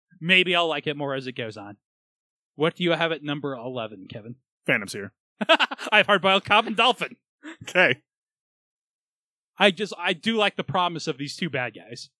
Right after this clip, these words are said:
Speaker 2: Mm-hmm.
Speaker 1: And, like, the mysterious guy being like, "Yeah, I actually transferred you here because you're a badass."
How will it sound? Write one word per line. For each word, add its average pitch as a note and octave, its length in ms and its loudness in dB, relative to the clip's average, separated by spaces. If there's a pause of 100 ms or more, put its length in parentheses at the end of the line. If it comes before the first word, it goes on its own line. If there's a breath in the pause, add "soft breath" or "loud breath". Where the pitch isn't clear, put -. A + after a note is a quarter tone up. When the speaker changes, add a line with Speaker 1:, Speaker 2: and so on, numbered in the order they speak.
Speaker 2:
Mm-hmm. C#3+ 320 -2
Speaker 1:
And, G3 160 4
like, F#3 200 0 (160 soft breath)
the F3 100 -6
mysterious F3 480 -2
guy D#3 220 4
being C3 120 -8
like, B2 200 -6
"Yeah, C#3 160 2 (200 loud breath)
I E3+ 120 6
actually E3+ 280 2
transferred D#3 460 -6
you C#3+ 140 -12
here D#3 160 -2
because D3+ 300 -8
you're C3+ 100 -4
a B2+ 80 -2
badass." F3+ 600 4